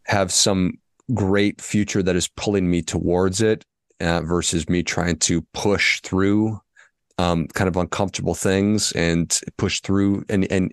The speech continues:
any changes that I feel like I must make to actually get to where I wanna go. But not everybody is like that. And so I,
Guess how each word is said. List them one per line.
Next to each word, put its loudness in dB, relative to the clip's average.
any 2
changes 0
that 0
I 0
feel 0
like 0
I -2
must 0
make 2
to -10
actually 0
get -2
to -8
where 2
I 4
wanna 2
go. 2
But 2
not 4
everybody 2
is -2
like 0
that. -4
And 2
so 2
I, 2